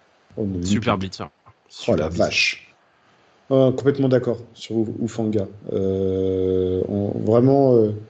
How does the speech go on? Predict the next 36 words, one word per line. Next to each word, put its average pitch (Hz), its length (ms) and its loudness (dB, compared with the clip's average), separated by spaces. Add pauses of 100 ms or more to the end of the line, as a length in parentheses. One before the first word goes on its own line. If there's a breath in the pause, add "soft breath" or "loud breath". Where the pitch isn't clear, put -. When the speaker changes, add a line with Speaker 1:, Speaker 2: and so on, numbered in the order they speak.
(500 soft breath)
Speaker 1:
autant 165 300 2
Gibson, 160 600 2
oh, 69 260 -2
je - 180 -4
mets, 147 180 2
je, 120 240 -4
je 113 160 -4
mets 139 80 4
sa - 180 2
non-faute, 127 460 2
parce 101 120 -10
que 104 100 -16
ça 101 120 -8
reste 98 160 -8
une 101 120 -2
non-faute, 110 480 -4 (420 soft breath)
euh, 101 80 2
de 120 120 4
côté, 127 360 2
je 110 140 -2
trouvais 110 340 -4
un 123 120 0
poil 143 260 0
en 131 60 0
dessous, 117 300 -2
tant 127 160 0
Hufanga, 117 460 0
ouais, 113 200 4
a 95 100 -2
vraiment 110 240 -4
sorti 123 300 -6
un 110 60 -4
très, 113 260 -2
très 123 180 -2
bon 107 120 -4
match. - 380 -8